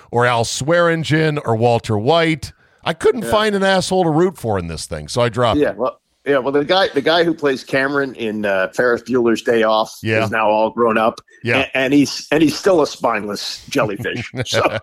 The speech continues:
Speaker 1: Exactly. All right. Well, hey, there was sports to talk about from the weekend,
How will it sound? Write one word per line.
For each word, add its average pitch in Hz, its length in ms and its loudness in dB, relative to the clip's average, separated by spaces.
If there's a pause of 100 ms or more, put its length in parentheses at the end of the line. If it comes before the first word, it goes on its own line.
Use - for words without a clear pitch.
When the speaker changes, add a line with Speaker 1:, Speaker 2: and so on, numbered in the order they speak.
Speaker 1:
Exactly. 78 680 -8 (460)
All 240 160 4
right. 156 240 0
Well, 160 180 2
hey, 170 200 0 (180)
there 180 240 2
was 208 300 2
sports 180 560 0
to 127 320 0
talk 139 340 0
about 110 280 0
from 107 120 -6
the 98 40 -2
weekend, 95 540 -2